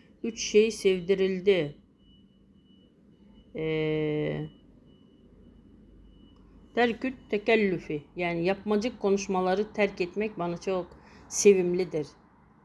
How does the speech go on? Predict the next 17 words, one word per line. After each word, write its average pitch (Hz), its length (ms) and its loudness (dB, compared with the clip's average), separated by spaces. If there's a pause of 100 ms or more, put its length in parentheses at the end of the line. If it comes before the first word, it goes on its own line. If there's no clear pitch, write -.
Sahtekar 190 720 0
konuşmalar, 160 540 -4
yalakalıklar, 170 920 0 (640)
eee, 156 520 -2
ve 247 280 4 (360)
"işretül 185 960 -2 (140)
halki 220 640 2 (300)
bit 202 160 -6 (160)
tekellüfi, 180 800 -2 (840)
e, 170 140 -6
bit 214 120 -2 (120)
talattufi." 208 600 2
Yani 185 540 0 (380)
halk 247 320 4 (120)
ile 208 400 2 (300)
insanlara, 196 760 0 (580)
e, 151 40 -8